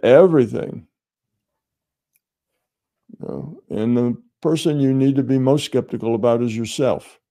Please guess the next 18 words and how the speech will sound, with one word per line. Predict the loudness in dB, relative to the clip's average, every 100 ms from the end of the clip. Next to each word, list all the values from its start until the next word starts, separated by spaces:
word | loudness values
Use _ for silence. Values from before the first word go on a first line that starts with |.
| _ _ _ _ _ _ _ _ _ _ _ _ _ _ _ _ _ -20 -8
Because | -8 -4 0 2 2 0 -8 _ _ _ _ _ _ _ -20 _ _ -20 _ _ _ _ 0
everything | 0 2 0 2 0 2
that | 2 2
you | 0
believe | 2 0 2 4 4 4 0 -4 -12 _ _ _ _ _ _ _ _ _ _ _ -10
you | 0 0
do | 2
not | 2 2 0
see | -2 0 2
as | 2
a | 0
belief. | 0 2 2 -2 -6 -20 _ _ _ _ _ _ _ _ _ _ _ _ _ _ _ _
You | -6 -6
think | -2 0 0 0
you | 0
have | 2 2 2
no | 4 4
beliefs, | 4 2 0 -2 -12 -18 -18